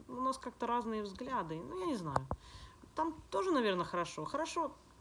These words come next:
там, где, где нас нет. Правильно? Вот, это я, э, сейчас я приехала домой, э, вот, э, завтра маму надо везти в больницу, так что я вещаю из дома.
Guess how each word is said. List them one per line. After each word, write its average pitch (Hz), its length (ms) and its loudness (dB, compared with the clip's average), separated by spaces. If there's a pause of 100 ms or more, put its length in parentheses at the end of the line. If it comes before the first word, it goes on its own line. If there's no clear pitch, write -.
(420)
там, 262 240 4
где, 185 340 -2 (360)
где 196 120 -4
нас 185 260 -4
нет. 147 180 -6 (680)
Правильно? 208 340 -2 (380)
Вот, 175 340 -4
это 220 200 -2
я, 196 400 12 (240)
э, 175 40 4
сейчас 208 400 6
я 190 80 -2
приехала 185 420 -2
домой, 262 420 0 (140)
э, 175 320 -6 (1040)
вот, 175 520 -4
э, 165 180 -2
завтра 180 300 -4
маму 180 260 2
надо 170 200 0
везти 170 600 -4 (180)
в 147 100 -10
больницу, 226 800 -4
так 185 160 -10
что 180 260 -4
я 175 320 -2 (180)
вещаю 196 560 -2
из 175 200 -4
дома. 135 360 6